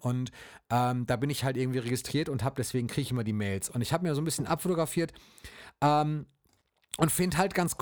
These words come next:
cool, weil da wirklich ganz nette Kommentare sind, zum Beispiel von Klaus, äh, Kunz, der irgendwie schreibt, "Geil, ich lieb einfach dieses Format, bitte weitermachen damit, ich mag euch zuhören."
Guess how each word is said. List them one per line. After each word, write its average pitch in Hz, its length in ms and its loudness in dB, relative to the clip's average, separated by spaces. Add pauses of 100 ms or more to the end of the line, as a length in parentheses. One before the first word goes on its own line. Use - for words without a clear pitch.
cool, 214 300 2
weil 156 160 2
da 160 160 4
wirklich 175 260 -2
ganz 160 240 0
nette 165 220 0
Kommentare 156 600 2
sind, 147 240 0 (320)
zum 151 120 2
Beispiel 143 160 0
von 139 220 -2
Klaus, 143 500 0
äh, 139 340 0
Kunz, 160 260 -2
der 147 120 0
irgendwie 143 180 0
schreibt, 135 260 0
"Geil, 131 200 2
ich 131 120 -4
lieb 139 140 -4
einfach 131 240 0
dieses 123 220 -4
Format, 143 420 0
bitte 120 180 -2
weitermachen 151 440 2
damit, 139 260 -2
ich 120 100 -4
mag 127 200 -2
euch - 120 -4
zuhören." 170 440 0